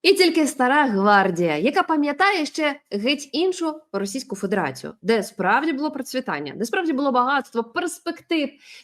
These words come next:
Всі хотіли дружити з Росією, торгувати, пускати росіян, аби вони в західному світі витрачали свої гроші. А зараз ця стара гвардія дивиться на Російську Федерацію і думає: "Володя, ти всьо проє-,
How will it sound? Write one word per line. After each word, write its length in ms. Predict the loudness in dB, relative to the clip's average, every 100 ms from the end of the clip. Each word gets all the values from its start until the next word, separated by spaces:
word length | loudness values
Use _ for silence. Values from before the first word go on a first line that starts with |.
| _
Всі 360 | -14 2 2
хотіли 440 | 4 0 0 0 0
дружити 600 | 0 -2 -2 -4 -2 -4
з 80 | -2
Росією, 500 | -2 -4 -6 -8 -8 -6
торгувати, 920 | -4 -2 -2 -2 0 2 2 -2 -8
пускати 480 | -8 -4 -4 -2
росіян, 540 | -4 -4 -4 -2 -2 0
аби 200 | -2 -2
вони 320 | -2 -2 -2 -6 -16 -8
в 20 | -4
західному 360 | -2 0 0
світі 240 | -2 -4 -4
витрачали 480 | -4 -2 -2 -4
свої 200 | -4 -4
гроші. 460 | -2 0 -2 -4 -6 _ _
А 100 | -6
зараз 420 | -2 -2 -2 -8 _ _ _ _
ця 120 | -6
стара 240 | -2 0
гвардія 420 | 2 0 2 0 2
дивиться 380 | 2 2 -2
на 80 | -2
Російську 380 | -4 -4 -8 -6
Федерацію 520 | -2 0 0 0 -2
і 40 | 2
думає: 500 | 0 0 -2 -6 -8 -6
"Володя, 600 | -4 -2 0 0 -2 -4
ти 180 | -4 -10
всьо 300 | -6 -6 -4
проє-, 520 | -4 -2 -2 -4 -6